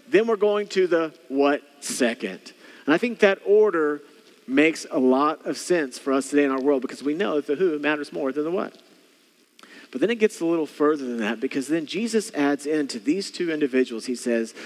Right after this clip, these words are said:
"Just so you know, you'll be invited to come and share in your master's happiness." Remember the context of the conversation. Jesus is saying,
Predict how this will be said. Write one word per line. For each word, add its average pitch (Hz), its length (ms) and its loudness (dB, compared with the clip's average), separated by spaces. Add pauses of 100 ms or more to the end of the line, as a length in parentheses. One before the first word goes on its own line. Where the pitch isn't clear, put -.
(200)
"Just 196 200 -4
so 208 60 -2
you 202 140 0
know, 143 260 0 (200)
you'll 165 340 2
be 185 160 2
invited 143 480 0
to 131 80 -4
come 135 420 -2
and 117 180 -8
share 113 540 -4 (380)
in 117 360 -4 (220)
your 123 120 -6
master's 127 680 -4 (260)
happiness." - 840 -12 (680)
Remember 175 220 0
the 185 80 2
context 175 580 -2
of 156 60 0
the 147 60 -6
conversation. 156 760 -4
Jesus 147 320 -4
is 139 120 -6
saying, 170 340 -6